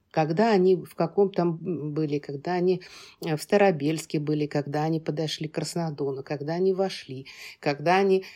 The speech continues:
прошли дальше, когда они их отбрасывали назад. То есть у меня все эти даты написаны, и я уже своё, как бы, повествование строю, исходя из этих дат. Всё-таки это очень важные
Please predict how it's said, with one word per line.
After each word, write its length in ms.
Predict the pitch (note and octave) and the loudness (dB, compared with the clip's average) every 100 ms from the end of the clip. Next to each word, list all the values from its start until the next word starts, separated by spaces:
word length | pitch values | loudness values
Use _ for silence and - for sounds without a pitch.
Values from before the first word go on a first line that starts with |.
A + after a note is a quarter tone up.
| - | -4
прошли 340 | F3 - G#3 | -4 2 2
дальше, 400 | E3+ D#3 C#3 - - | 4 4 2 -2 -12
когда 300 | D3+ D#3+ F3+ | -8 -2 2
они 160 | G#3+ | 4
их 420 | - - G3 - G3+ | 2 -2 -8 0 0
отбрасывали 720 | E3+ D#3+ D#3 D3 D#3 D#3 D#3 | 2 4 4 2 -4 -4 -2
назад. 500 | D#3+ E3+ D3 C#3+ - | -2 -2 0 -2 -2
То 80 | D#3+ | -4
есть 100 | E3 | 2
у 40 | |
меня 200 | F3+ B3 C#4 | 4 4 2
все 240 | - G#3+ | 0 -2
эти 160 | G#3+ F3+ | 0 0
даты 380 | F3 D#3 D#3 D3+ | 2 0 -4 -6
написаны, 480 | D#3+ C#4+ E4 B3+ F3+ - | 0 0 4 4 4 2
и 60 | F3+ | 2
я 200 | G3 F3+ | 4 4
уже 200 | E3 D#3 | 0 -6
своё, 400 | - F3 - - E3 | -2 0 0 -2 -6
как 120 | D#3 C#3+ | -6 -4
бы, 100 | D#3+ | -2
повествование 680 | E3 D#3 - F3 C4 D#4+ | 0 0 -4 -2 2 2
строю, 380 | - G3 G3+ - - | 4 6 6 6 -6
исходя 400 | - F3 F3+ A3 | -6 -2 2 4
из 80 | F#3+ | 4
этих 260 | F3+ E3+ E3+ | 2 0 2
дат. 200 | D3 - | 0 -2
Всё-таки 280 | D3+ - E3 | -6 -4 -2
это 140 | E3+ | -2
очень 300 | F3 D#3 F3 | -2 -4 0
важные 440 | D#3+ D3 D3+ D3 | 0 2 0 -2